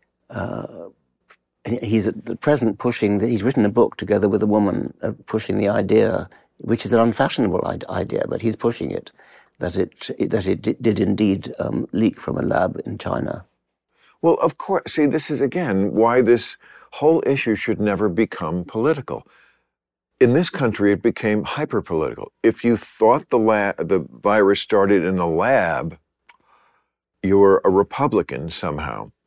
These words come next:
Speaker 2: And if you thought it started in the wet markets with bats, you were a liberal. That's insane.
Speaker 1: It is
Speaker 2: It
Speaker 1: insane.
Speaker 2: It is insane.
Speaker 1: Um, w-, it's,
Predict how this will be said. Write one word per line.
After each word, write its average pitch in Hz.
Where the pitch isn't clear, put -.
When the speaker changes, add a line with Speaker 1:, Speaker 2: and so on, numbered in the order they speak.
Speaker 2:
And 101
if 95
you 107
thought 110
it 113
started 98
in 98
the 92
wet 98
markets 85
with 87
bats, 80
you 92
were 87
a 85
liberal. 71
That's 160
insane. 143
Speaker 1:
It -
is 135
Speaker 2:
It 107
Speaker 1:
insane. 95
Speaker 2:
It 127
is 147
insane. 92
Speaker 1:
Um, 104
w-, 110
it's, -